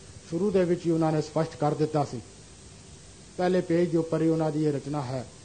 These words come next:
ਸਪਸ਼ਟ ਲਿਖਿਆ ਉਹਨਾਂ ਨੇ ਕਿ ਲੋਕ ਕਹਿੰਦੇ ਨੇ ਕਿ ਮੈਂ ਰਘੁਨਾਥ ਦੀ ਗਾਥਾ ਗਾਉਂਦਾ ਵਾਂ,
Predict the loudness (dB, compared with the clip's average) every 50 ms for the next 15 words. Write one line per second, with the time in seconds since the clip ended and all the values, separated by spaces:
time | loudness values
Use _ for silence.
0 | -20 -16 -6 -2 -2 -2 0 0 -4 -4 -2 -2 0 0 2 0 0 -2 -4 -4
1 | -6 -6 -8 -12 -16 -18 -20 -20 -20 -20 -20 -20 -20 -20 -18 -8 -6 -4 0 2
2 | 2 2 2 2 0 2 2 4 4 4 4 4 0 -2 -4 -10 -18 -20 -20 -20
3 | -20 -18 -8 -4 -2 0 2 2 4 4 2 2 2 2 4 2 2 2 0 -2
4 | 0 0 -4 -4 -4 -2 -4 -4 -4 -4 -6 -4 -2 0 0 0 -2 -6